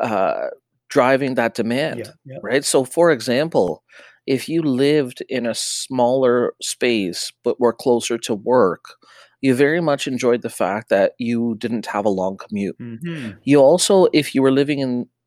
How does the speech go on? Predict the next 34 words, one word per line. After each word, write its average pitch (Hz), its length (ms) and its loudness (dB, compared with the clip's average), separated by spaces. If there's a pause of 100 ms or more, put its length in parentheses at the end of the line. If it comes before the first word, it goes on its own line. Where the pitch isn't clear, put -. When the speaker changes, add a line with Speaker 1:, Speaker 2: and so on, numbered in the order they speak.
(120)
Speaker 1:
in 123 160 0
condos, 165 680 4
you 131 60 -2
were 123 80 2
taking 135 360 -2
advantage 110 440 0
very 117 240 4
often 135 400 0
of 110 240 -4
common 113 340 0
elements, 120 640 0 (440)
like, 226 320 2
you 220 60 0
know, 190 120 2
an 151 80 4
outdoor, 131 400 4
indoor 120 320 4
pool, 135 600 4
fitness 123 360 -4
facility, 120 680 0
am-, 110 120 0 (100)
amenities. 151 720 0 (540)
Then 180 200 4
also 175 440 0
with 151 180 0
condos, 139 880 -2 (680)
it's 175 180 -2
a 190 40 4
lifestyle 190 840 0
that's 143 240 -6
very 160 240 0
much 190 300 -6
based 135 300 -2
around 113 400 -2